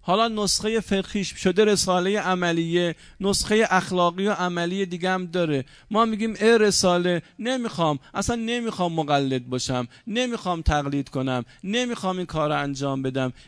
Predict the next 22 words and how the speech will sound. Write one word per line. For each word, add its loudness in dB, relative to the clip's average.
این -4
نمیخوام -2
به 0
هیچ 0
کس 0
لطمه -2
نمیزند، 0
نه 0
به -4
فقیه -2
لطمه -2
میزنه، -2
نه 0
به 0
حوزه 0
لطمه 0
میزنه، -2
نه 2
به 4
مرجع 2
لطمه -2
میزنه، 0